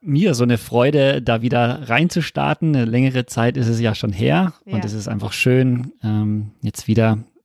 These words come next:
Speaker 1: unser Herz teilen zu können.
Speaker 2: Ja, genau. Wir hatten eine längere Pause. Ähm, wir sagen jetzt auch gleich, warum wir diese längere Pause hatten. Und wir haben jetzt bestimmt schon, weiß ich nicht, eigentlich sagen wir die ganze Zeit schon, wir müssen wieder einen Podcast machen,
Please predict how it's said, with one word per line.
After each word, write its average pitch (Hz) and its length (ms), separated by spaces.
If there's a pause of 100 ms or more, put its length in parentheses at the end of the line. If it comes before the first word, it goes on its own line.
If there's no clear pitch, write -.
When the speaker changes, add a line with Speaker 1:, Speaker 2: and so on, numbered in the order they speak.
(140)
Speaker 1:
unser 107 200
Herz 98 280
teilen 110 260
zu - 120
können. 104 380 (100)
Speaker 2:
Ja, 185 240 (120)
genau. 185 420 (180)
Wir 196 180
hatten 202 220
eine 202 100
längere 196 300
Pause. 202 560 (640)
Ähm, 190 480
wir 190 80
sagen 196 200
jetzt 196 120
auch - 120
gleich, 196 220
warum 240 260
wir 190 80
diese 180 180
längere 185 360
Pause 180 420
hatten. 226 380 (680)
Und 185 720 (340)
wir 190 220
haben 196 160
jetzt 196 160
bestimmt 214 320
schon, 180 280
weiß 175 140
ich 175 160
nicht, 175 400 (480)
eigentlich 156 300
sagen 185 180
wir 190 60
die 175 80
ganze 185 260
Zeit 202 240
schon, 180 180
wir 170 120
müssen 185 320
wieder 185 180
einen 170 140
Podcast 185 440
machen, 190 360